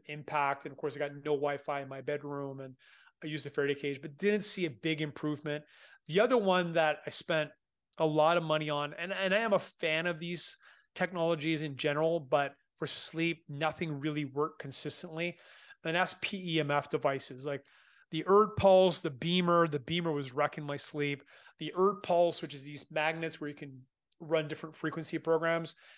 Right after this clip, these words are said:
There was a couple of programs that worked sometimes,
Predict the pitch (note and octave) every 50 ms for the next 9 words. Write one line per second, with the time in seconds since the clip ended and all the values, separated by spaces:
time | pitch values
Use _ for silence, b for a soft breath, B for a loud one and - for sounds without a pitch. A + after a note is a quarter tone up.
0 | B B B B B B B B - E3+ F3 F3+ F3 E3+ D#3+ - - - G#3 G3+
1 | A3 A#3+ A3+ A3 A3 - - G3 G3 G3 F3+ F#3 F#3+ F#3+ F#3+ F#3+ F#3+ F#3+ F3 D3
2 | D#3 E3 D#3+ D#3+ D#3+ C#3+ C#3 D#3+ E3+ F3 F3 F3 - - - - - - - -
3 | F#3 E3 D#3 D#3 - - - C#3+ C#3 C3 C3 C#3 D#3 - -